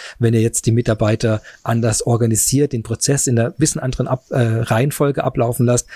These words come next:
dann könnt ihr diese Dauerschleife der Neuterminfindung lösen und damit, äh, die Cancellation Rate massiv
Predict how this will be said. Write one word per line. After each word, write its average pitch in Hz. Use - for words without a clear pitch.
dann 110
könnt 127
ihr 120
diese 113
Dauerschleife 113
der 104
Neuterminfindung 110
lösen 127
und 131
damit, 110
äh, 110
die 117
Cancellation 120
Rate 98
massiv -